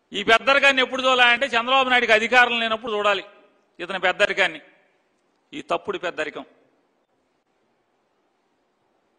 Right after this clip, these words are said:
ఈ కిలాడి పె-, పెద్ద-, పెద్దరికం ఇది. ఈ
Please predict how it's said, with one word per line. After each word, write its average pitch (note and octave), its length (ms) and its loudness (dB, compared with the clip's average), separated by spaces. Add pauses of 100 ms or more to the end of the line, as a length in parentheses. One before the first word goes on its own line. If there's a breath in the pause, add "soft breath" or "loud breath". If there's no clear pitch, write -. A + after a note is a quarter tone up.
(340)
ఈ E3 80 -6 (100)
కిలాడి A3 400 6
పె-, G3+ 340 -10
పెద్ద-, F3+ 320 -8
పెద్దరికం F3 460 -6
ఇది. D#3+ 100 -16 (2250)
ఈ C#3+ 80 -12